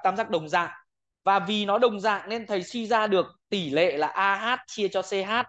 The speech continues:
thì bằng là H B chia cho H A. Và đến đây thì thầy sẽ có được A H bình phương thì sẽ bằng tích của H B nhân H C.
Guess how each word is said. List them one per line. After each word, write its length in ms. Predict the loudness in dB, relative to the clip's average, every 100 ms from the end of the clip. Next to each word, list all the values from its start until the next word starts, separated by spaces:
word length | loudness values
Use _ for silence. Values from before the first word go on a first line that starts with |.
| _ _ _ _ _ _ -8
thì 220 | -6 -4
bằng 300 | 2 2 2
là 140 | -2 0
H 240 | -2 0
B 60 | 2 4 2 -2 _ _ _ _
chia 400 | -6 2 2 2
cho 220 | 0 -2 -2
H 100 | -4 -4
A. 440 | -2 -2 -4 -12 _ _ _ 0
Và 140 | 2
đến 180 | 4 4
đây 200 | 4 4
thì 140 | 0
thầy 200 | -4 -4
sẽ 140 | -4 -2
có 160 | 0
được 140 | 0 0
A 220 | 2 2
H 240 | 0 -4
bình 200 | -6 -10 -6
phương 300 | 2 2 2 -12
thì 140 | -14 -8
sẽ 180 | -4
bằng 240 | 0 0 0 -2
tích 120 | -2 -2 -4
của 200 | -2 0
H 180 | -4 -2
B 40 | 0 0
nhân 100 | -2
H 80 | -6
C. 160 | -2